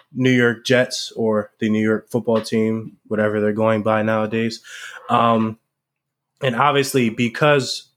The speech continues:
Fitzpatrick played so well in that blowout win, that allowed Tua to actually go out there and throw two passes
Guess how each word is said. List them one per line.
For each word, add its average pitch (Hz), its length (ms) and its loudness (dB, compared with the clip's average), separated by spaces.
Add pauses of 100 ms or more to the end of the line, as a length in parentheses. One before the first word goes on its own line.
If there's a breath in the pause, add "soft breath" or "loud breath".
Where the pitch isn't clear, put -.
(180)
Fitzpatrick 120 680 -2
played 120 260 -2
so 117 140 2
well 113 360 0
in 147 200 2
that 110 220 0
blowout 113 400 -2
win, 107 220 -4 (280 loud breath)
that 123 220 2
allowed 113 420 2
Tua 131 340 2
to 127 160 -2
actually 113 340 -2
go 120 160 2
out 135 260 2
there 110 260 2
and 104 260 -6
throw 151 260 2
two 117 240 -4
passes 104 640 -6